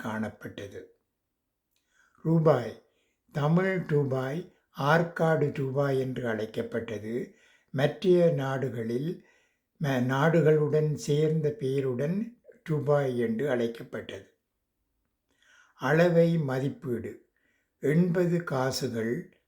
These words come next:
ஒரு பணத்துக்கு சரியாகும், அல்லது எட்டு துட்டுகளுக்கு சரியாகும், அல்லது நாலு டப்புகளுக்கு சரியாகும். நாற்பத்திரண்டு பணம்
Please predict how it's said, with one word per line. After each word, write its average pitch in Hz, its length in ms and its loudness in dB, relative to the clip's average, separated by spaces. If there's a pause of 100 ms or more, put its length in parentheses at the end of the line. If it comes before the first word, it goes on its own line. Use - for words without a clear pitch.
(200)
ஒரு 156 400 2
பணத்துக்கு 139 720 -4
சரியாகும், 113 680 -4 (640)
அல்லது 139 720 -2 (200)
எட்டு 180 480 0
துட்டுகளுக்கு 151 880 0
சரியாகும், 104 720 -2 (280)
அல்லது 139 800 -2 (200)
நாலு 156 520 0
டப்புகளுக்கு 135 880 -4
சரியாகும். 101 680 -8 (2000)
நாற்பத்திரண்டு 156 1040 -2 (200)
பணம் 139 680 -6